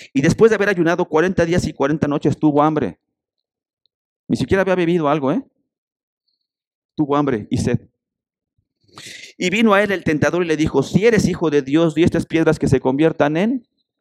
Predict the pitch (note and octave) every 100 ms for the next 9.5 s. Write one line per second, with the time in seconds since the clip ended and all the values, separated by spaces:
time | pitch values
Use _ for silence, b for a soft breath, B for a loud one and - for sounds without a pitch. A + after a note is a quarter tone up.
0 | _ _ _ _ - A#2 A2+ B2 A2+ B
1 | B B - C#4+ - F4+ B3+ B3 F3 F3
2 | E3+ A2+ G#2+ - _ _ _ - D#3+ D#3
3 | E3 E3+ F3+ D#3 - _ _ _ _ B2+
4 | E3+ F#3 D#3 E3 F3 D#3 D3+ C3 C#3+ C#3
5 | E3 D3 B2 C#3 E3 C#4 _ _ _ _
6 | _ _ - F#3 G#3 G#3 F3 F3+ E3 D#3
7 | D#3 D3+ D3 D#3 D3+ E3 E3 C3 C#3 C#3
8 | - _ _ _ - C3 E3 D3+ D3+ -
9 | C#3 D#3 F3+ -